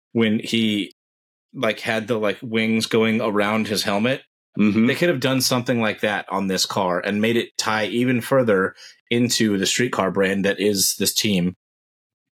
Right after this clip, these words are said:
Speaker 1: And it's, that's why I think it's, it falls a little flat for me. Like, I agree that it ties in.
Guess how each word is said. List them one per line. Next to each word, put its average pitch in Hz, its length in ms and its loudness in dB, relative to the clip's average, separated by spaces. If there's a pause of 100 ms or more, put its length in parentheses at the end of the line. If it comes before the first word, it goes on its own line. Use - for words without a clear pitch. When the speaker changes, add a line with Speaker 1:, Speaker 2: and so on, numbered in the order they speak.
(340)
Speaker 1:
And 113 140 -2
it's, - 480 -4
that's 123 460 -2
why 120 420 0
I 101 140 -2
think 113 440 -4
it's, - 360 -2
it 117 120 -2
falls 117 320 2
a 120 60 4
little 117 300 2
flat 131 340 -4
for 175 100 -6
me. 165 280 -2
Like, 139 180 -2
I 120 100 0
agree 113 400 0
that 120 120 0
it 107 140 -4
ties 113 280 -2
in. 110 280 0